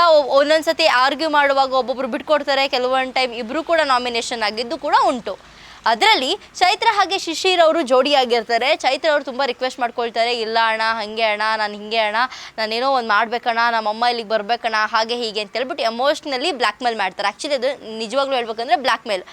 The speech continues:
ಅದನ್ನ ಮಾಡೋ ದಿನ ಏನು ಅನ್ಸಲ್ಲ, ನೆನ್ನೆ actually ಹಂಗ್ ಅನ್ಸುತ್ತೆ. ಮೊನ್ನೆ ಶಿ-, ಚೈತ್ರ ಅವ್ರ ಆ ಥರ ಎಲ್ಲ ತುಂಬಾ ಎಮೋಷನಲಿ ಬ್ಲ್ಯಾಕ್ ಮೇಲ್ ಮಾಡ್ಬಿಟ್ಟು ಶಿಶಿರ್ ಅವರಿಂದ ನಾಮಿನೇಷನ್ ಇಂದ ಉಳ್ಕೊಳ್ತಾರೆ. ಶಿಶಿರ್ ಅವರು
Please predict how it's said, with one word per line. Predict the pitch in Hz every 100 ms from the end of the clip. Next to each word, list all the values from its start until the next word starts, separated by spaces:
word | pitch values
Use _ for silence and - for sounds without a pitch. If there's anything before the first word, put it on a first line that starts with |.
| - - - -
ಅದನ್ನ | 254 311
ಮಾಡೋ | 294 240 240 285 427 403
ದಿನ | 415
ಏನು | 392 320 320
ಅನ್ಸಲ್ಲ, | 277 247 214 233
ನೆನ್ನೆ | 277 254 370 403
actually | 277 - 302
ಹಂಗ್ | 427 247
ಅನ್ಸುತ್ತೆ. | 220 220 220 - - - - -
ಮೊನ್ನೆ | 262 349 440 381
ಶಿ-, | 302 226
ಚೈತ್ರ | 269 302 381 359
ಅವ್ರ | 330
ಆ | 233 262
ಥರ | 311
ಎಲ್ಲ | 339 370 403 403 339 - - -
ತುಂಬಾ | 294 339 370 285
ಎಮೋಷನಲಿ | 262 311 339 370 - 339 320
ಬ್ಲ್ಯಾಕ್ | 262 294 302
ಮೇಲ್ | 294
ಮಾಡ್ಬಿಟ್ಟು | 277 247 240 330
ಶಿಶಿರ್ | - 269 330 294
ಅವರಿಂದ | 247 220 320
ನಾಮಿನೇಷನ್ | 294 247 269 254 247 240
ಇಂದ | 247
ಉಳ್ಕೊಳ್ತಾರೆ. | 320 262 262 214 202 202 381 - -
ಶಿಶಿರ್ | - 349 403 320
ಅವರು | 285 466